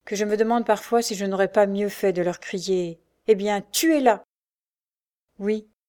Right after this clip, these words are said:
reprit-elle avec animation, il aurait mieux valu la tuer. J'en serais morte et je n'aurais pas subi ce supplice de seize années. Je ne me serais pas demandé pendant seize ans : Que fait-elle ?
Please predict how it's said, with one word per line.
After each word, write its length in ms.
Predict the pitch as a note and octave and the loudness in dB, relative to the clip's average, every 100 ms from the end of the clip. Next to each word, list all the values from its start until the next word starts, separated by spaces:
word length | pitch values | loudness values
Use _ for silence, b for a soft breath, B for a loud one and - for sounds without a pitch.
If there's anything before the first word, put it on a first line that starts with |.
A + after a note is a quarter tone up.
| _ | _
reprit-elle 500 | _ F3+ - F3+ F#3 | _ -4 -4 -2 0
avec 200 | F3 E3+ | 0 0
animation, 600 | F3+ E3+ E3+ E3+ - F3 - _ _ _ _ | -2 -4 -6 -8 -10 -12 -14 _ _ _ _
il 120 | A#3+ | 6
aurait 160 | B3 B3+ | 8 8
mieux 160 | B3 A#3 | 8 8
valu 260 | G#3 F#3+ | 8 4
la 140 | F3 E3+ | 0 -2
tuer. 420 | - F#3+ F3+ - _ _ _ - | -6 -6 -6 -8 _ _ _ -8
J'en 140 | A#3 | -6
serais 280 | A3 A3+ A3+ | 2 4 6
morte 300 | G#3+ G3 - _ | 4 -2 -6 _
et 80 | A3 | -4
je 100 | A3 | -2
n'aurais 260 | A3 A3 A3 | 0 0 2
pas 140 | B3 | 0
subi 340 | A#3+ G3+ F#3 F#3+ | 0 -8 -10 -8
ce 160 | F#3+ | -8
supplice 680 | F#3 G#3+ - F#3 F3+ - - _ - | -8 -10 -10 -10 -10 -10 -18 _ -8
de 100 | F#3 | -6
seize 360 | - G#3 F#3 | 2 4 4
années. 320 | F3 E3 D#3+ _ _ _ _ _ _ _ _ _ _ | 0 -2 -10 _ _ _ _ _ _ _ _ _ _
Je 140 | - | -4
ne 80 | G#3 | -2
me 60 | G#3 | 0
serais 260 | A3 G#3+ | 2 2
pas 160 | G#3 A3+ | 4 4
demandé 420 | G3 F#3+ F#3 G#3 | 4 -2 2 0
pendant 300 | G3+ F#3 F#3 | 0 -6 -6
seize 380 | - G#3 F#3+ F#3+ | -2 -2 -2 -4
ans : 180 | F#3+ - _ _ _ _ _ | -12 -16 _ _ _ _ _
Que 120 | - | -4
fait-elle ? 600 | A#3+ A3+ A3 G#3 F#3 F3 | 4 4 4 2 2 -2